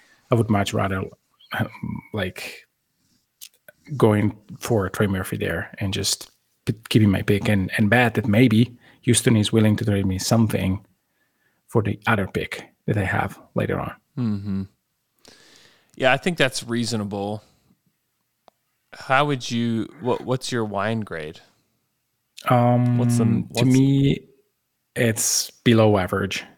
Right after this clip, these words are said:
Speaker 1: in terms of, uh, so it's, it would be a Prosecco, a wine that yeah, you have when you're, when you really want wine and you really want bubbles, but it's not really what you should have.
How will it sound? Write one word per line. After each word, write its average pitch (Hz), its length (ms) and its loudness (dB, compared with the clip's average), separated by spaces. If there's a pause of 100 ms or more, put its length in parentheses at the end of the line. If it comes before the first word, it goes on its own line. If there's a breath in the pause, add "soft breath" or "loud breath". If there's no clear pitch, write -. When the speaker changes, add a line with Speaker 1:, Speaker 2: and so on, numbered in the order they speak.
Speaker 1:
in 123 120 -4
terms 110 280 -2
of, - 360 -6 (760)
uh, 113 160 0
so 110 220 0
it's, 101 180 -2
it 123 180 2
would 110 120 2
be 101 140 0
a 98 60 -2
Prosecco, 98 600 -6 (160)
a 117 60 -4
wine 104 500 4
that 98 320 -2 (280)
yeah, 156 260 2
you 110 160 4
have 98 300 -2
when 95 160 0
you're, 90 300 -4
when 95 120 -2
you 90 120 -4
really 107 220 4
want 95 260 0
wine 98 480 2
and 107 180 -2
you 92 120 -4
really 98 220 2
want 90 220 -2
bubbles, 87 440 -2
but 95 180 -2
it's - 220 -4
not 98 220 -2
really 98 180 -4
what 98 220 -6
you 90 60 -8
should - 240 0
have. - 300 -8